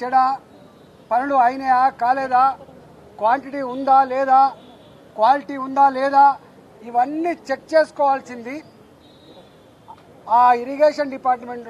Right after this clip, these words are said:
నుండి వాళ్ళ అకౌంట్ సెక్షన్, ఆ తదుపరి ఆడిట్ సెక్షన్. మా దగ్గరికి వస్తే కా-, కాళేశ్వరం కార్పొరేషన్ కింద ఏ డబ్బులైతే ఉండనో వాళ్ళే నేరుగా పే చేసుకునే మాకు సంబంధం లేదు.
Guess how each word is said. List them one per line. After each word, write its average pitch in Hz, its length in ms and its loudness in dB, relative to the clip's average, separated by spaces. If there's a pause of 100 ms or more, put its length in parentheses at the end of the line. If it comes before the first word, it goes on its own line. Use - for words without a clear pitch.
(120)
నుండి 240 220 -12 (800)
వాళ్ళ 226 160 2 (480)
అకౌంట్ 302 340 -2
సెక్షన్, 175 280 -16 (720)
ఆ - 20 4 (120)
తదుపరి 247 340 -6 (160)
ఆడిట్ 240 240 -6
సెక్షన్. 185 300 -20 (720)
మా 196 160 -4
దగ్గరికి 240 280 -8
వస్తే - 160 -16 (380)
కా-, 233 260 2 (340)
కాళేశ్వరం 294 640 0 (240)
కార్పొరేషన్ 285 640 -2
కింద 285 200 -6 (960)
ఏ 277 60 0 (120)
డబ్బులైతే 302 500 0
ఉండనో 294 240 -6 (560)
వాళ్ళే 269 540 2 (180)
నేరుగా 294 380 -2
పే 262 100 -6 (100)
చేసుకునే 254 400 -10
మాకు 240 180 -12
సంబంధం 208 380 -12
లేదు. 190 120 -14